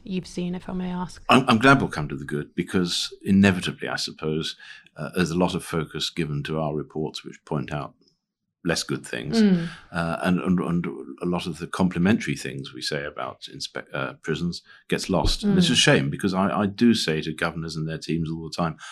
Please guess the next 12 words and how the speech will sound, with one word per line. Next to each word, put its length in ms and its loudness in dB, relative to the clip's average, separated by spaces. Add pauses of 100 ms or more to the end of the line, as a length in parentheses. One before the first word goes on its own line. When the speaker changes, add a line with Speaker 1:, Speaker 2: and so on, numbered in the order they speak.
(220)
Speaker 2:
I 120 2
want 320 2
inspection 560 -6
as 100 -6
far 200 -2
as 100 -4
possible 360 -8
to 80 -12
be 120 -4
a 60 -4
supportive, 720 -4 (380)
constructive 840 -4